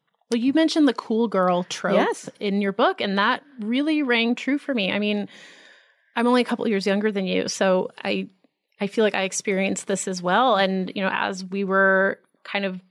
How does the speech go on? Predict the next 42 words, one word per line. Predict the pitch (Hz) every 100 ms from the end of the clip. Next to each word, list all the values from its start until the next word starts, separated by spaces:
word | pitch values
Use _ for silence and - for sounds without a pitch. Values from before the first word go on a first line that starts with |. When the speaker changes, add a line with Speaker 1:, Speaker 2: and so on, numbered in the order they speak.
| _
Speaker 1:
coming | - - 202 202
of | 202
age, | 196 190 190 190
there | - 196
were | 196 196 196 - - - _ _ _
even | 269 294 294
websites | 320 - 277 277
like | 240 -
Jezebel | 233 226 220 202 185 175
and | 190 202
Broadly, | 202 220 226 208 208 196 185 185 220
you |
know, | 214 - _ _ -
were | 220 -
cool | - - 311 294 233
feminist | 185 220 208 196 190 -
websites | - 202 - - -
and | 196
just | 175 185
Speaker 2:
Mm-hmm. | 254
Speaker 1:
took | 277 269
such | - 262 262
pains | - 254 233 214 -
to | -
be, | 185 220 220
and | 226
I | 240
love | 208 359 214
those | - 202 - - 202
Speaker 2:
Yes. | 240 381 440 -
Speaker 1:
websites. | 180 - - -
Speaker 2:
Right. | 294 285 - -
Speaker 1:
Um, | - 233 226 214 208
but | 269 277
there |
was | 277 -
definitely | 302 339 294
a |
point | 233 - 285 269
of | 208
view | 214 247 196 190
that | 196 185 185 -